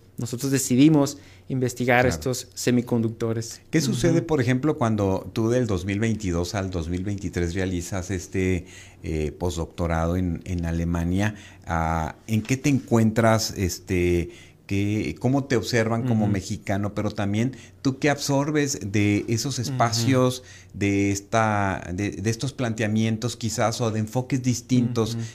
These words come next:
Speaker 2: de lo, en los que, eh, en los que miran tales o cuales proyectos o tales o
Speaker 1: Ujú.
Speaker 2: cuales necesidades?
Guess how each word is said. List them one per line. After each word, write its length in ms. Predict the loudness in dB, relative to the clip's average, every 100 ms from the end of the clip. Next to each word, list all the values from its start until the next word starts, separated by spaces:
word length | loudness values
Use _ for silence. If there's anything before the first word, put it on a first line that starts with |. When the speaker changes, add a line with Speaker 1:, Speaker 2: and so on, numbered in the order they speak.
| -10
Speaker 2:
de 160 | -2 0
lo, 220 | 0 0
en 140 | -2
los 140 | -2 -2
que, 300 | 0 0 -2 -8 -20 -6
eh, 260 | -2 -2 -2
en 100 | -2
los 120 | -4
que 140 | -2 2
miran 400 | 4 4 4 2
tales 320 | 2 2 -2
o 120 | -4
cuales 340 | 0 0 0
proyectos 600 | -4 -4 -2 -2 -4 -6
o 80 | -4
tales 340 | 0 2 2 2
o 40 |
Speaker 1:
Ujú. 100 | 2
Speaker 2:
cuales 260 | 2 0 -2
necesidades? 840 | -2 -2 0 2 4 4 2 -2